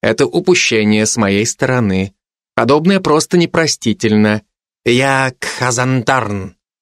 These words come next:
«Отчего же? При определенных условиях я могу закрыть на подобную оплошность глаза», перебил я демона. «Достаточно и того, что он все же представился. Думаю, что мы сможем договориться.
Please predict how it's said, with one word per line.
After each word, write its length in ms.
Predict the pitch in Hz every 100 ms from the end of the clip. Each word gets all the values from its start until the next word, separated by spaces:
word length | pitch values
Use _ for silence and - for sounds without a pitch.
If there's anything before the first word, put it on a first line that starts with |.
| _ _ _ -
«Отчего 580 | - 180 - 214 214 185
же? 240 | 98 87 - _
При 160 | - 131
определенных 640 | 127 143 143 180 185 147
условиях 420 | 160 175 180 160 135
я 160 | 165
могу 240 | 175 165 156
закрыть 420 | 156 - 165 143
на 140 | 120
подобную 460 | 113 110 117 117 117
оплошность 520 | 107 131 - 120 107
глаза», 520 | 110 113 95 92 85 _ _
перебил 460 | 104 92 87 95 117
я 160 | 110
демона. 560 | 98 95 78 53 50 - _ _ -
«Достаточно 640 | 104 135 - 196 156 180
и 40 | 165
того, 260 | 175 170
что 200 | 135 -
он 100 | 151
все 160 | 127 147
же 120 | 123
представился. 960 | 120 139 123 - 131 92 80 - - - _ _ _ _ _ -
Думаю, 520 | 117 139 220 220 214
что 200 | - 202
мы 160 | 202 190
сможем 480 | - 214 185 110 104
договориться. 800 | 104 107 113 95 92 - 62